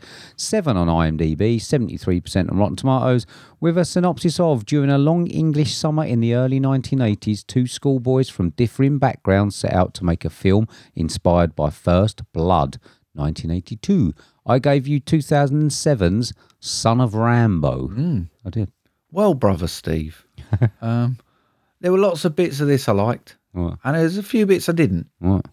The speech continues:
Speaker 2: Although I, this is another one I've softened on over the last few days. I wasn't keen at all on the French exchange storyline.
Speaker 1: Right.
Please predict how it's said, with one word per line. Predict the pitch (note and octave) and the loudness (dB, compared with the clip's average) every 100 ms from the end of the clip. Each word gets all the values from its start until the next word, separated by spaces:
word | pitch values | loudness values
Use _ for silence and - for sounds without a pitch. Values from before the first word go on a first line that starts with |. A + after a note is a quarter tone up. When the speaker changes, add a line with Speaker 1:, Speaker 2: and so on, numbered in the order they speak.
| _ - | _ -2
Speaker 2:
Although | C#3+ E3 E3 D#3 | 2 2 0 -2
I, | - C3+ | 0 0
this | D#3 D3+ G3 | 2 0 0
is | F#3 | 2
another | F3 D3 | 2 2
one | C3 B2 | 2 2
I've | A#2 | 0
softened | - B2+ - F#2 | 0 -2 -2 0
on | F2+ F2+ | 0 2
over | F2+ F2+ | 0 0
the | |
last | F#2 F2+ F2 | 0 0 -2
few | - F2+ | -4 -4
days. | D#2+ D2+ F2+ A#2 _ _ _ - | -2 -4 -6 -10 _ _ _ -4
I | C3 D#3 D#3 | 0 2 2
wasn't | C3+ C3 C3 A#2 A#2 A2 - - | 0 2 2 0 -2 -2 -6 -18
keen | - - B2 G#2 | -10 0 2 2
at | F#2+ - - F3+ | 0 -2 -2 2
all | D#3+ G#2+ F2+ - | 4 4 2 -2
on | F#2 | -2
the | F#2 | -2
French | - G2+ F#2 - - - - | 0 0 0 -4 -12 -12 -10
exchange | F#2 - F#2 F2 E2+ E2+ - _ _ | -10 -4 -2 0 -2 -4 -12 _ _
storyline. | - - E2+ E2 D#2+ E2 E2+ | -6 0 0 0 -2 -6 -6
Speaker 1:
Right. | F2+ F2 | 0 0